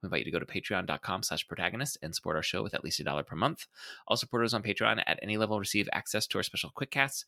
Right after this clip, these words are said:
which are shorter episodes in which we talk about the media we've been consuming that we aren't yet covering as episodes of the podcast. And all patrons who support us with five dollars per month or more get to choose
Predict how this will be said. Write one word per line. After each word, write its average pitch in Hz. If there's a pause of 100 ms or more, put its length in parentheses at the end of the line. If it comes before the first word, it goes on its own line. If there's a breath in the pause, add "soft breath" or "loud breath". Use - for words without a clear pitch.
(300 loud breath)
which -
are -
shorter 120
episodes 110
in -
which 101
we -
talk 101
about -
the 82
media 92
we've 92
been 87
consuming 92
that -
we 76
aren't 104
yet -
covering 101
as -
episodes -
of -
the -
podcast. 120
And 101
all 107
patrons 104
who 107
support 95
us 90
with 90
five 104
dollars 98
per -
month 98
or 92
more 95
get -
to -
choose 151